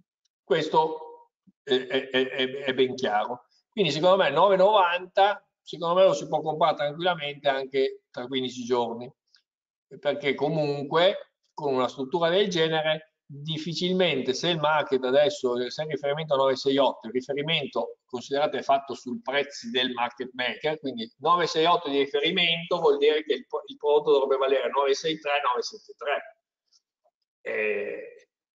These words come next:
allora, non vedo perché comprare a nove novanta, con il rischio che poi quando torna l'emittente, ma-, magari tra,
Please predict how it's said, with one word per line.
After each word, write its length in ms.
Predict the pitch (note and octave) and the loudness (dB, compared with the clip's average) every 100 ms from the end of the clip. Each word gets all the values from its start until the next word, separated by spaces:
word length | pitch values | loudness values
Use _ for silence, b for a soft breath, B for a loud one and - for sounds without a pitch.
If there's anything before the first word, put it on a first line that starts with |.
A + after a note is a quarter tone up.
| _ - | _ 0
allora, 420 | C#3+ C#3+ C#3 - | 2 4 2 -2
non 200 | C#3 C#3 | 2 4
vedo 280 | D3+ D3 - | 4 4 4
perché 280 | C#3+ C3+ C#3+ | 2 -2 -4
comprare 360 | C3+ - C#3 | -4 2 2
a 40 | B2+ | 2
nove 160 | B2 | -2
novanta, 540 | B2 C#3 F3 - - - | -2 -2 -2 -4 -10 -4
con 140 | C3 | -4
il 60 | C#3 | -2
rischio 240 | D3 C3+ | -6 -4
che 140 | C3+ - | -4 2
poi 240 | D3+ B2 | 4 4
quando 320 | B2 B2+ B2+ | 0 -6 -4
torna 320 | B2 D3 C3+ B2 | 0 2 2 -4
l'emittente, 760 | B2+ C3+ - D3+ B2 A2+ A#2 | -8 -8 2 2 2 -2 -6
ma-, 160 | B2 B2 | -6 -6
magari 960 | B2+ C#3 C3+ A#2+ A#2+ A#2+ A#2 A#2+ A#2 A#2 | -2 0 0 -2 -6 -10 -12 -18 -20 -14
tra, 380 | B2+ B2 A#2+ | -8 0 0